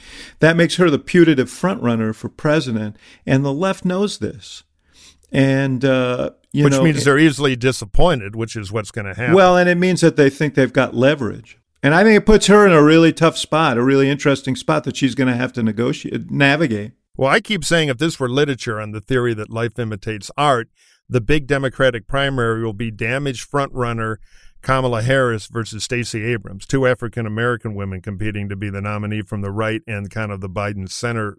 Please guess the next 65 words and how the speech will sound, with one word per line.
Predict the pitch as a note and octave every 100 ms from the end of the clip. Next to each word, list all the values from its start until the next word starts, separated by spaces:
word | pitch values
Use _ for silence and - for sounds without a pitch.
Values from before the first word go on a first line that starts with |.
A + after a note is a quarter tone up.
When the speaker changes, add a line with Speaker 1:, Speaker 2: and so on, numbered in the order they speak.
| _
Speaker 2:
left. | G2 F#2+ - _ _ _ _
Excuse | A#2+ E3+ C3+
me, | B2
from | C3
the | A#2
left | A2+ A#2 -
and | A2
the | G2
Biden | G#2+ G2+ F#2
center | A#2+ A2 G2+
left. | G2 F#2+ _ _ _ - _ -
Uh, | A#2+ A#2+ A#2 A#2
Speaker 1:
Well, | B2
if | C3+
there | G3+ G3
are |
Speaker 2:
it, |
it's | F3
Speaker 1:
two, | G3
Speaker 2:
a | E3
Speaker 1:
there'll | D3
be |
Speaker 2:
problem | D3 C#3
Speaker 1:
more | D3 D#3
Speaker 2:
for | C3+
Speaker 1:
than | A#2+
Speaker 2:
her. |
Speaker 1:
two. | A#2 B2+ A2+ A2+ _ _ _ _ _ _ _
If |
there | F#3
Speaker 2:
Yeah, | F#3
Speaker 1:
are | A#2+
two, | D#3
Speaker 2:
but | C3+
Speaker 1:
there'll | F3+
Speaker 2:
we, |
Speaker 1:
be | A#3+
Speaker 2:
we | -
Speaker 1:
more | A#3
Speaker 2:
know | G3
Speaker 1:
than | E3+
Speaker 2:
the | D3
Speaker 1:
two. | D3
Speaker 2:
demography | F3 F#3+ D3+ - B2+
increasingly | A#2 D#3 D3+ D3 B2+ A#2
of | A2
the | G2+
primary, | - C#3+ D3+ A2
particularly | E3 D#3 B2
if |
you're | A2+ A2 B2
yanking | B2 A2
the | G#2+
Iowa | A#2+ A2 G2+
caucus | A2+ C#3 - G#2 G#2+
out, | G2 G2 _ _ - - _
uh, | A2+ A2 B2
if | A2
you're | C#3+ D#3+
a | A2+
strong, | - - C3+ B2+
credible | - C3 B2 A2+ G#2+
African-American | A#2+ - G2+ G#2+ G2 A2 C3 - G#2
candidate, | - A2 G#2 F2+ F#2+ F#2
your | A2 A2